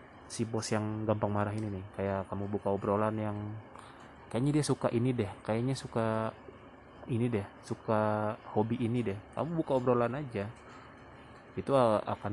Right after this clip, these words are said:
memudahkan kamu komunikasi sama dia. Terus untuk di pekerjaan, lakukan semua tugas yang diberikan dengan baik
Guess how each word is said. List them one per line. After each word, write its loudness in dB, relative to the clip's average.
memudahkan -2
kamu 0
komunikasi -2
sama 0
dia. 0
Terus -2
untuk 6
di 4
pekerjaan, 0
lakukan 6
semua 2
tugas 2
yang 4
diberikan 2
dengan 0
baik 2